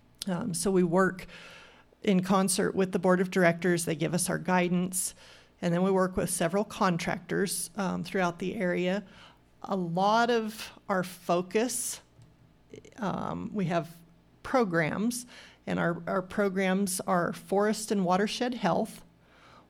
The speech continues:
wildlife and fisheries, climate and water, sustainable agriculture, education and economy, and public policy,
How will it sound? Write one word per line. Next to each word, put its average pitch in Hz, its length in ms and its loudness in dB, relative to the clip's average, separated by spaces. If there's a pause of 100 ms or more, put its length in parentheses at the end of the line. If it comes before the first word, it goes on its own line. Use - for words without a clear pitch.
wildlife 202 640 4
and 247 120 2
fisheries, 170 840 -2 (1040)
climate 233 720 0
and 190 160 0
water, 170 420 2 (640)
sustainable 208 1040 0 (180)
agriculture, 185 880 -2 (1040)
education 214 720 0
and 240 160 2
economy, 185 760 0 (380)
and 185 180 0
public 190 420 -2
policy, 185 580 -4